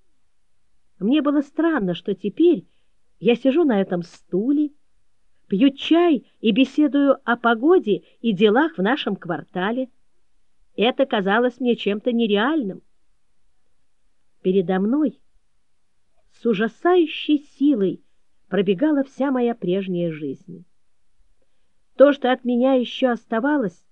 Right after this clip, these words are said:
могло только вяло реагировать на события прошлого.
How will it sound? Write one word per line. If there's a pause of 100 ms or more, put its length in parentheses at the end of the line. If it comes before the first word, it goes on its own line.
(560)
могло (460)
только
вяло
реагировать (200)
на
события
прошлого.